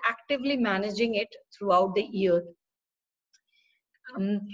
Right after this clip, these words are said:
for, to be able to work in asset management, you should be very much aware of what the market trends are, what, you know, people are doing, where the opportunities lie going forward.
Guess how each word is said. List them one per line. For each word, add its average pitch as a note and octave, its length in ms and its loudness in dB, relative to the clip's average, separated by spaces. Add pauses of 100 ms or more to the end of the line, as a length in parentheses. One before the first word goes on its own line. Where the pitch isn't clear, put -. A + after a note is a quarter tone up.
(240)
for, - 220 -4
to D#4+ 140 2
be E4 180 4
able D4 280 4
to F4+ 160 0
work A#3 380 4
in C#4+ 260 2
asset A3+ 360 -2
management, C4 560 0
you A#3 420 -4 (140)
should C#4 400 -2
be C4 320 -2
very F#3+ 320 4
much A#3+ 300 0
aware F#3+ 440 2
of A3+ 220 -2 (460)
what B3 240 4
the C#4 80 4
market A3 480 2
trends A3 420 0
are, F#3+ 320 4 (400)
what, A#3 240 4 (560)
you F#3+ 140 0
know, A3+ 260 -2 (180)
people A#3+ 300 6
are G#3+ 140 4
doing, A#3+ 520 4 (600)
where B3+ 240 6
the B3+ 120 -4
opportunities A#3 840 0
lie G3 360 2
going F#3 360 -2
forward. F#3+ 480 4